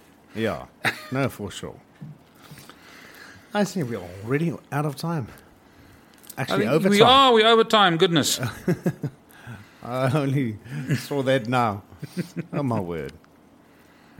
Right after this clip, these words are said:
Speaker 1: Okay. Well, then, uh, we will end this show with a nice, uh,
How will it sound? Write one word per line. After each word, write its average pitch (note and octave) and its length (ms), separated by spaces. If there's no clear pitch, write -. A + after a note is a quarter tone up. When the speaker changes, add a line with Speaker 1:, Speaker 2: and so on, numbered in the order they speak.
Speaker 1:
Okay. A2+ 340
Well, C3+ 240
then, F3 300
uh, B2 80
we C3 320
will F#2+ 480
end C#3 240
this A2+ 160
show G2 460
with F2 400
a E2 40
nice, F#2+ 540
uh, C#2 300